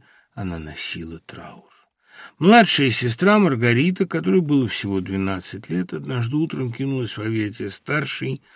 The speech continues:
и сказала: "Сестрица, я не хочу, чтобы ты была несчастна.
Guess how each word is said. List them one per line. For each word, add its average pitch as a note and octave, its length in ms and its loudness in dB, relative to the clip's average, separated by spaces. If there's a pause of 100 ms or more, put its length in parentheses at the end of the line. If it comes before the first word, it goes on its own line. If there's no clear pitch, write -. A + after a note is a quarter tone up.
(380)
и C3 140 -4
сказала: G#2 800 -4
"Сестрица, A#2 840 -4 (420)
я C3 160 2
не C#3 100 2
хочу, B2 340 0
чтобы A#2 260 -4
ты B2 120 -4
была A#2 220 0
несчастна. A2+ 840 -2